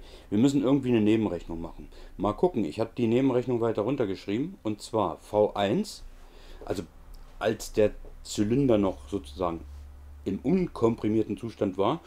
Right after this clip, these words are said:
kann ich ja rechnen, das findet man in jeder Formelsammlung, Pi Viertel D Quadrat mal H.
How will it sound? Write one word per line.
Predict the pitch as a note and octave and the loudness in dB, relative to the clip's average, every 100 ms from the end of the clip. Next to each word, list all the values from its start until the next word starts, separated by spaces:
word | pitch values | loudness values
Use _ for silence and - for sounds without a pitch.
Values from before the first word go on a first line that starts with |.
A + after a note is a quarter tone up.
| - - | -16 0
kann | - B2+ | 4 6
ich | C3+ | 8
ja | A#2+ | 6
rechnen, | G#2+ D3 D#3 D3+ C#3 | 6 4 4 6 4
das | G#2 - - | 0 -6 -12
findet | - C3+ A2 | -2 0 2
man | G2+ | 2
in | F#2+ | 2
jeder | F#2 G2+ | 2 2
Formelsammlung, | - B2+ C3+ A#2+ A#2+ A2+ | 4 0 2 0 0 -2
Pi | - C3 A#2+ | -4 -8 -4
Viertel | - G2+ F#2 | -2 -2 -2
D | G#2+ | -4
Quadrat | - A2 G2+ G#2 - - - - - | -2 0 2 0 -2 -20 -20 -20 -8
mal | F2+ E2+ D#2+ F2+ | -2 -2 -2 2
H. | F#2+ C3 | 4 4